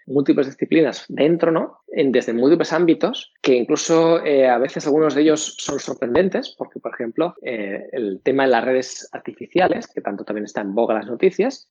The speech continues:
originariamente viene de la, del concepto de la biología, de replicar cómo se estructura el cerebro. Por lo tanto,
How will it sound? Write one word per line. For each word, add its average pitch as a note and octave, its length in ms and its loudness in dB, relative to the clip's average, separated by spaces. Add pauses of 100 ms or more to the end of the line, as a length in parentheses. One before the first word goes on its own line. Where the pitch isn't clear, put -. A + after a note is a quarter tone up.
originariamente E3 1000 2 (260)
viene C#3+ 300 2
de G3 80 2
la, C3 320 2
del - 140 -10
concepto C3 360 -2
de F3+ 40 6
la D3+ 60 4
biología, C3+ 480 -2 (120)
de C3 120 -10
replicar B2 840 0
cómo D3+ 340 -4
se E3+ 120 -10
estructura C#3 500 -4
el A#2+ 60 -8
cerebro. A#3+ 420 -6 (400)
Por B2+ 120 -6
lo A2 40 -4
tanto, F#3 400 -2